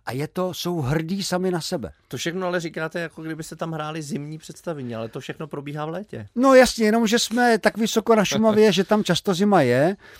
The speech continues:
Speaker 1: nebo ne úplně vždycky, ale zima tam prostě je. A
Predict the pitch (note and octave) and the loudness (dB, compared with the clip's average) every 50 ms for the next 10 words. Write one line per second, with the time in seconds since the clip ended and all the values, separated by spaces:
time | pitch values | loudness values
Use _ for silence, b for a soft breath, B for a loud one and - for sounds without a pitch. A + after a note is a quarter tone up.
0 | B B A#2 C3 C#3 D#3 D3 G#2+ - - _ - G#2+ A#2+ C3+ D#3 D#3+ - D#3 D3+ | B B -2 4 6 6 6 6 4 -4 _ -4 0 0 0 0 0 2 2 4
1 | D3 C#3 C#3 D#3 - - - F3+ F#3 F#3+ - D3+ D#3+ F3 F#3+ G3 F3+ C3 D#3 D#3+ | 4 4 2 0 -2 -2 0 2 2 2 2 2 4 6 6 6 4 4 4 2
2 | F3 E3+ - F3+ F3 D#3+ E3+ D#3 - - - A#2 A2+ A#2 C3 D#3 G3+ A3+ b b | 2 2 2 0 -2 -2 -4 -6 -6 -6 -6 -4 -2 -2 -2 -2 -4 -6 b b
3 | b b b b b b b b b b _ _ - B2+ B2+ B2+ C3 C3 B2+ A#2+ | b b b b b b b b b b _ _ -2 0 0 0 0 -2 -4 -4